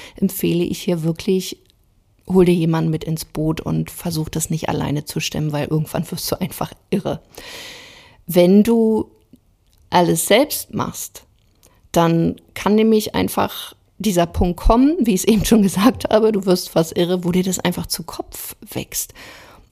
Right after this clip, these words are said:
Und dann macht dir dein Business keinen Spaß mehr. Du stellst vielleicht auch bestimmte Sachen mal in Frage. Deswegen ist hier der Punkt wirklich, oder das Ding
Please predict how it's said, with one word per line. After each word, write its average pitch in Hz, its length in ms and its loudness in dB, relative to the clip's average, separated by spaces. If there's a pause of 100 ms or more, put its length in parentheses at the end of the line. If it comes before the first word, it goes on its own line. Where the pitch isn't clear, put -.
(200)
Und 175 500 2
dann 170 120 0
macht 185 200 0
dir 214 60 0
dein 175 220 0
Business 185 340 -2
keinen 165 400 -4
Spaß 226 540 -2
mehr. 208 460 0
Du 190 100 -6
stellst 165 340 -2
vielleicht 160 400 -4
auch 160 200 -4
bestimmte 170 500 -4
Sachen 160 280 -4
mal 160 200 -4
in 160 120 -4
Frage. 208 720 0 (560)
Deswegen 220 600 2
ist - 240 -4
hier 220 340 0
der 202 160 0
Punkt 202 500 2
wirklich, - 540 -6
oder 160 220 -4 (540)
das - 200 -6
Ding 214 400 4